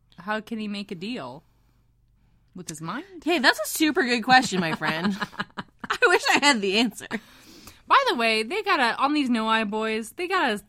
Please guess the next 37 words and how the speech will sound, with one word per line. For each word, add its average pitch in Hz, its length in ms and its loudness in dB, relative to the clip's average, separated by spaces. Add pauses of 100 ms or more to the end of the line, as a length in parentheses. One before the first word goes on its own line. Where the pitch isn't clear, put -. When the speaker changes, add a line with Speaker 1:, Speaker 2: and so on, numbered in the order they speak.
(600)
Speaker 1:
they 466 100 0
gotta 208 220 -2
back 180 320 2
off 175 160 0
that 151 180 -2
latex. 165 720 -6 (140)
Speaker 2:
Yeah, 240 400 8 (240)
Speaker 1:
It 302 80 0
looks 330 160 4
Speaker 2:
they 285 40 0
really 220 260 2
do. - 100 -4
Speaker 1:
<laughs> 233 120 2
oh, 262 280 4
really 226 320 -2
Speaker 2:
It's 170 80 -4
Speaker 1:
bad. 175 240 4
Speaker 2:
pretty 214 160 0
upsetting. 202 680 -4
Speaker 1:
Um, 233 560 2 (300)
okay. 170 540 -6 (360)
So 240 280 -6
they're 233 340 -2
making 233 380 -6
deals. 160 420 -6
Speaker 2:
Yeah, 185 220 0
they're 185 180 -4
making, 202 340 -6
making 196 400 -8
wheeling 262 280 -4
and 202 100 -2
dealing. 180 300 -8
Speaker 1:
Wheeling 202 240 -6
and 175 80 -4
deal. 139 120 -8 (120)
Okay, 151 180 -10
okay. 135 260 -16